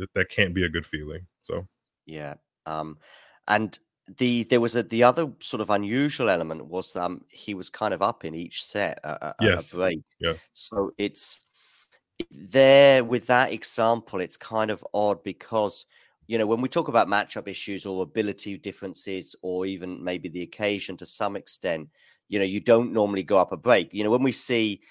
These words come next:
Speaker 2: uh, yeah, Ghosty here just saying oh and nine for, for quarterfinals. When we see something like a Taylor Fritz Djokovic situation, or, or perhaps even let's, let's make it even starker, uh, Monfils,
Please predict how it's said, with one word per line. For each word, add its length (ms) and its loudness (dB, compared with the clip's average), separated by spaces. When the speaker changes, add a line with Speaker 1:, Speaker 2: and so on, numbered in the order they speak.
Speaker 2:
uh, 160 2
yeah, 160 -2
Ghosty 440 -2
here 180 0
just 200 -8
saying 260 -2
oh 160 0
and 120 -6
nine 300 -2
for, 280 -8
for 100 -16
quarterfinals. 520 -4
When 180 6
we 100 4
see 260 -2
something 440 0
like 220 2
a 60 -2
Taylor 340 2
Fritz 500 -4
Djokovic 760 0
situation, 1000 -4
or, 380 -4
or 60 -6
perhaps 300 2
even 180 2
let's, 180 0
let's 260 4
make 180 2
it 60 -6
even 200 -6
starker, 600 0
uh, 140 4
Monfils, 800 4